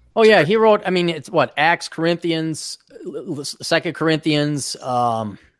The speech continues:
he wrote a lot of books in the Bible. Yeah, he was the most prolific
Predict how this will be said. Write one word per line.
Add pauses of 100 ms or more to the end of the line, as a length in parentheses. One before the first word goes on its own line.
(560)
he
wrote
a
lot
of
books
in
the
Bible.
Yeah,
he
was
the
most
prolific